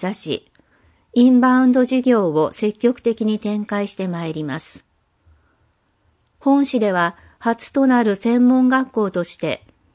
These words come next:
一昨年十二月に開校した、心医療福祉専門学校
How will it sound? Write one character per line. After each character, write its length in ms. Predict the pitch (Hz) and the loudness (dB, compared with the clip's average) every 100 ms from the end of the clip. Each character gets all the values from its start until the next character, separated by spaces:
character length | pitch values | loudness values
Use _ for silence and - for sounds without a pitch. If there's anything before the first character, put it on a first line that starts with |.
| _ _ - | _ _ -6
一 120 | 220 | -6
昨 400 | - 240 240 214 | -2 -4 -2 -2
年 260 | 185 135 _ - | -2 -6 _ -10
十 200 | 208 240 | -2 2
二 120 | 247 | 2
月 240 | 247 254 254 | 2 0 0
に 140 | 233 | -2
開 240 | 240 226 226 | -2 -4 -2
校 260 | 226 220 | -2 -4
し 140 | 220 - | -4 -2
た、 260 | 294 - _ _ _ _ _ _ _ _ - | -2 -2 _ _ _ _ _ _ _ _ -4
心 480 | 240 226 285 285 | -4 2 2 2
医 100 | 285 | 2
療 360 | 277 240 180 131 | 2 2 2 0
福 200 | - - | -4 -6
祉 220 | 233 247 | -2 -2
専 340 | 240 247 240 233 | 0 0 2 2
門 240 | 233 233 | 0 0
学 300 | 226 220 _ | -2 -4 _
校 340 | 160 147 117 | -4 -2 -2